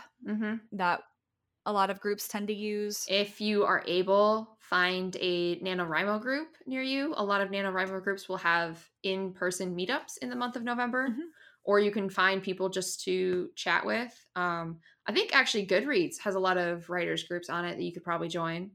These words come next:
Speaker 2: Yeah, and they have a lot of, uh, beta circles too on Goodreads.
Speaker 1: Oh, yeah, there's a huge section for that.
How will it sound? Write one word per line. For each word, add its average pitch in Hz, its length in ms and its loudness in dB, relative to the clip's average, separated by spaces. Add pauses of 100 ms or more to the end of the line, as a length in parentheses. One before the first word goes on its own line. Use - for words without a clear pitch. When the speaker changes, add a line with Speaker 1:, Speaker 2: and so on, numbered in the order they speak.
(120)
Speaker 2:
Yeah, 285 260 4
and 240 80 0
they 240 60 4
have 254 100 4
a 254 40 4
lot 247 180 4
of, 226 140 -2
uh, 180 340 4 (300)
beta 196 240 0
circles 175 440 -4
too 180 180 -8
on 160 200 -6
Goodreads. 160 140 -8
Speaker 1:
Oh, 240 100 8
yeah, 196 300 6
there's 170 180 -2
a 180 60 -2
huge 214 720 -2
section 175 380 -2
for 165 160 -8
that. 151 380 -6